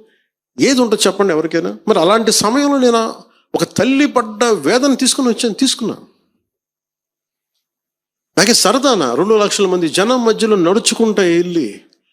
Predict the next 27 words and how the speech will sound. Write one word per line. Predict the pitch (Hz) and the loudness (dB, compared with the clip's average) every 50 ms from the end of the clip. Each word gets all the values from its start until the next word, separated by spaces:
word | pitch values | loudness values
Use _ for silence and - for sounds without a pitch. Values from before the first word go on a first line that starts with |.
| _ _ _ _ _ _ _ _ _ _ _ - - | _ _ _ _ _ _ _ _ _ _ _ -4 -2
ఆ | - | 0
సమస్యను | - - 170 220 247 240 - 240 202 | 0 2 2 2 2 0 2 2 2
హైలైట్ | 220 233 233 220 233 | 2 2 0 0 0
చేసి | 247 226 269 | 0 0 2
వాళ్ళు | 254 214 | 2 2
సీబీఐకి | - 269 269 311 302 294 262 214 | 0 0 0 0 0 0 0 -2
ఇచ్చారు. | 240 - - 262 - 190 - - - _ _ _ _ _ _ _ _ _ _ _ _ _ _ _ _ _ _ _ _ _ _ _ _ - | -2 -2 -2 -2 -2 -4 -8 -20 -20 _ _ _ _ _ _ _ _ _ _ _ _ _ _ _ _ _ _ _ _ _ _ _ _ -14
సీబీఐకి | - - - 254 269 311 302 294 262 - 254 | -10 -4 -2 -2 0 0 0 -2 -2 -2 -2
ఇస్తే | 233 - - 254 | -4 -2 -2 -2
మన | 208 214 180 | 0 0 0
ఇంటర్నల్ | 156 196 - 294 277 311 311 - | 0 0 -2 0 0 0 0 0
పేపర్ | - 269 269 262 285 277 | 0 0 0 0 0 -2
వర్క్ | 277 254 240 | 0 0 0
మనకి | 240 233 214 190 | 0 0 2 0
ఎలా | 208 254 262 | 0 0 0
తెలుస్తుంది? | 240 254 233 - - - 135 104 98 90 - _ _ _ _ _ _ _ _ _ _ _ _ _ _ _ _ _ _ _ _ _ _ _ _ _ _ _ _ _ _ - - | 0 0 -2 -2 -2 -4 -6 -8 -12 -12 -14 _ _ _ _ _ _ _ _ _ _ _ _ _ _ _ _ _ _ _ _ _ _ _ _ _ _ _ _ _ _ -6 -4
ఇంటర్నల్ | 147 170 175 254 269 277 277 247 185 | -4 -2 0 0 0 0 0 0 0
పేపర్ | 233 233 247 233 262 254 | 0 0 0 0 -2 0
వర్క్ | 247 247 240 240 254 | 2 0 0 0 0
వాళ్ళు | 233 220 196 175 | 0 0 2 2
ఇస్తే, | 180 180 - - - 285 240 143 135 170 233 254 247 233 - _ _ _ _ _ _ _ _ _ _ _ _ _ _ _ _ _ _ _ _ _ _ _ _ _ _ - | 2 0 0 0 0 0 0 0 0 -2 -4 -6 -10 -16 -20 _ _ _ _ _ _ _ _ _ _ _ _ _ _ _ _ _ _ _ _ _ _ _ _ _ _ 0
వాళ్ళు | 127 143 156 185 | 0 2 2 2
ఏంటంటే | 226 240 254 247 185 | 0 0 -2 -6 -4
జీవో | 143 - 208 269 277 262 | -2 0 0 2 0 0
రిలీజ్ | 202 208 214 254 247 - - - | 0 0 0 0 0 0 0 0
చేశారు. | 202 185 - - 208 196 | 0 0 2 0 0 0
ఈ, | - 170 160 | -2 -6 -8